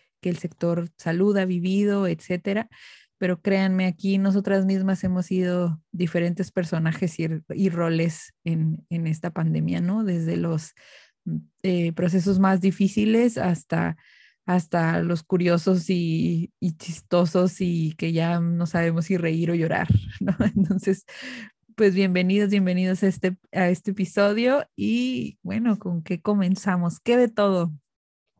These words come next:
¿Qué de todo? ¿Cómo hemos vivido este, este tema de, de la pandemia desde su anuncio hasta ahora que,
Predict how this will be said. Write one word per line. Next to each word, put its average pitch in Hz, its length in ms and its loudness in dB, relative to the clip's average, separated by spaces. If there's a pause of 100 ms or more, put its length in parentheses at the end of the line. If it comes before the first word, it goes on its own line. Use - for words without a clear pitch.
(380)
¿Qué 208 140 2
de 208 120 2
todo? 175 380 2
¿Cómo 196 240 -2
hemos 196 300 2
vivido 165 540 -2 (580)
este, 175 640 -2 (120)
este 180 280 -4
tema 165 420 -2
de, 170 400 -4 (200)
de 170 200 -2
la 160 180 0
pandemia 160 640 0
desde 165 360 0
su 185 200 2
anuncio 196 680 2
hasta 165 460 0
ahora 170 400 0
que, 160 400 -6